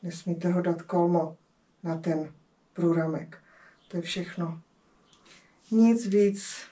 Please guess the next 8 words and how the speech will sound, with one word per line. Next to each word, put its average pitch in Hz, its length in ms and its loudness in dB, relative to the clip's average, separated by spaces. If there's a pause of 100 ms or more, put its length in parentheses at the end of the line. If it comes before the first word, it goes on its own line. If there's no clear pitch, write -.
(300)
na 196 100 0
těch 185 260 -4
šatech 175 380 -6
není. 160 340 -6 (1800)
Takže 214 300 0
takhle 254 380 0
to 196 120 -2
dopadlo. 214 800 2